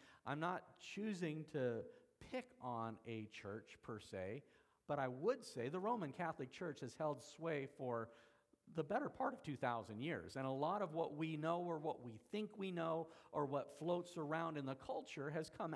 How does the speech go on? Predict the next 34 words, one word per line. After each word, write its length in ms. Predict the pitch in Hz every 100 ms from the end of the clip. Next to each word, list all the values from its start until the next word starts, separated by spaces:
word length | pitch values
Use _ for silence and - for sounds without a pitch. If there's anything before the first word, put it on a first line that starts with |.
| 135
out 240 | 143 277 110
of 220 | 110 123 107
that 240 | 98 -
church. 640 | - 554 104 - - - _ - -
And 180 | - 285
one 140 | 185
of 80 | 185
the 100 | 165
thoughts 360 | - 123 131 -
that 100 | - - - -
people 260 | 160 156 165
that 140 | 143
don't 140 | 143 160
even 200 | 147 135
know 220 | 151 156
a 100 | 104
whole 300 | - 392 302
lot 240 | 104 92 104
about 240 | 107 107
the 80 | 104
Bible, 400 | 98 98 165 170
they've, 160 | 156 147 - - -
they've 160 | 143
heard 200 | - 180
of 120 | 165 135
the 140 | 143 127
Immaculate 760 | 113 127 156 - 175 165 151 - - - _ _ -
Conception, 760 | 135 120 - 151 151 - 107 80 107
okay? 320 | - 131 135 - - 160
Now, 200 | 156 - -
just 240 | 220 220
to 80 | 170
be 100 | 156
clear, 580 | 143 - 196 147 110